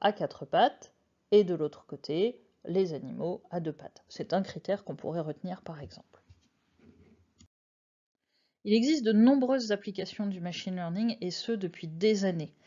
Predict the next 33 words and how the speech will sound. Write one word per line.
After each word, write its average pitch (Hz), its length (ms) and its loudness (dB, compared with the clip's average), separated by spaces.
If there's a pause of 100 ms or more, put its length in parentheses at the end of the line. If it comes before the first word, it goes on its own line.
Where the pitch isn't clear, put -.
(420)
L'exemple 214 480 6
du 185 100 0
prix - 180 -2
de 180 80 -2
vente 202 320 4
de 156 560 -2
la 170 120 2
voiture 185 320 2
d'occasion 185 640 0
est 143 80 -6
quelque 160 280 -6
chose 185 320 -2
de 147 320 -6 (120)
très 214 200 0
caractéristique 175 840 -6
et 151 60 -4
très - 200 -6
pédagogique. 165 760 -6 (420)
On 180 140 -2
peut 175 180 2
imaginer 170 480 2
la 147 80 2
même 156 220 -2
chose, 185 340 2
par 151 180 -6
exemple, 170 380 -2
sur 151 140 -6
le 143 80 -2
prix - 240 -6
de 160 80 -8
vente 175 260 -2
d'un 143 160 -2
appartement, 165 720 0